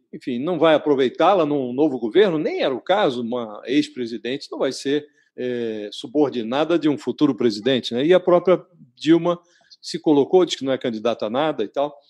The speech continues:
e ela mostra uma disposição muito grande pra defender o, o período dela. Eu queria que o senhor fizesse uma análise do ponto de vista econômico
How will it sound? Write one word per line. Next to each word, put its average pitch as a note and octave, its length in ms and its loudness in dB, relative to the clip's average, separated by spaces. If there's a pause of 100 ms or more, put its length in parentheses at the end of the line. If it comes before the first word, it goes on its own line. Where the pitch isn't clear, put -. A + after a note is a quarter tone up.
(260)
e B2+ 60 -4
ela C#3 120 0
mostra C3 320 -4
uma D#3+ 60 -4
disposição C#3+ 420 -4
muito D3 220 -6
grande C#3+ 200 -2
pra D3+ 100 0
defender D3 480 -2
o, C#3 280 -4 (240)
o A#2 80 -12
período C#3+ 400 -2
dela. A2+ 320 -4 (300)
Eu A#3 80 -2
queria B3 180 -2
que B3+ 60 -8
o - 20 -8
senhor B3 120 -2
fizesse A3 280 2
uma F3 120 2
análise D#3 420 2
do D3 80 -2
ponto E3 140 -2
de C#3 60 -4
vista C#3 200 -4
econômico C3 580 -4